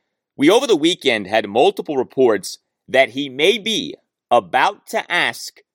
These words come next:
to be traded. What has long been feared, what has long been suspected, may finally be on the verge of happening. N B A insider Jake Fisher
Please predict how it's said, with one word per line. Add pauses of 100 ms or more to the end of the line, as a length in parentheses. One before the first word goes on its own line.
(380)
to
be
traded. (720)
What
has
long
been
feared, (560)
what
has
long
been
suspected, (380)
may
finally
be
on
the
verge
of
happening. (440)
N
B
A
insider
Jake
Fisher